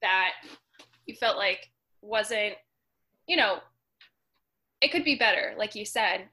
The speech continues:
and making that a priority going into twenty twenty and having, having that in your mind, I, I really do like that. And, uh, the speaking opportunities, yes, that's gonna go along with travel, and we'll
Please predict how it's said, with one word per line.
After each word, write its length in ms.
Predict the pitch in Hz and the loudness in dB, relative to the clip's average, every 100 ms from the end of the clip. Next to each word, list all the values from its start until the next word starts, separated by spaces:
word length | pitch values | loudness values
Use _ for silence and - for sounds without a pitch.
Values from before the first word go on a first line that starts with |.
| - | -4
and 480 | 202 196 202 196 - | -2 0 -2 -4 -10
making 360 | 214 208 240 226 | -10 -10 -10 -10
that 160 | 202 | -10
a 100 | 196 | -8
priority 500 | 214 196 190 190 190 | -6 -4 -2 -4 -6
going 280 | 190 190 196 | -6 -6 -6
into 180 | 196 - | -12 -12
twenty 280 | - 196 190 | -12 -12 -12
twenty 320 | - 190 185 | -12 -8 -8
and 80 | 185 - | -8 -8
having, 440 | 190 190 190 185 _ _ _ - | -6 -6 -8 -10 _ _ _ -2
having 340 | 214 202 214 | 0 0 0
that 200 | 208 190 | 0 0
in 100 | 202 | -2
your 140 | 202 185 | -6 -6
mind, 480 | 180 180 180 185 - - - | -4 -4 -4 -8 -14 -20 -8
I, 480 | 190 185 180 185 - - 202 | -4 -4 -2 -4 -4 -10 -12
I 40 | |
really 320 | 202 196 190 | -8 -6 -6
do 180 | 185 180 | -8 -10
like 220 | 170 - | -8 -8
that. 260 | - 170 - - | -2 -2 -2 -6
And, 460 | 190 185 180 185 - _ _ _ _ - | -4 -4 -6 -10 -20 _ _ _ _ -12
uh, 260 | 196 185 185 | -10 -8 -8
the 60 | 220 | -6
speaking 480 | - 320 302 320 285 | -2 2 2 2 0
opportunities, 1120 | 269 277 - 269 269 262 262 262 262 262 - - | 0 -4 -4 -4 -2 -4 -4 -4 -4 -8 -16 -4
yes, 360 | 208 180 - - | 2 2 0 -4
that's 240 | 214 214 | -4 -2
gonna 360 | - 233 220 214 - - _ _ - | -6 -2 0 0 -2 -18 _ _ -4
go 180 | 220 214 | 0 4
along 420 | 202 202 202 214 | 4 2 0 -4
with 200 | 190 196 - _ _ _ _ _ - | -6 -6 -10 _ _ _ _ _ -14
travel, 600 | - 208 202 202 202 190 - | 0 2 4 2 -2 -4 -4
and 300 | 202 196 196 | -4 -4 -10
we'll 160 | 196 | -16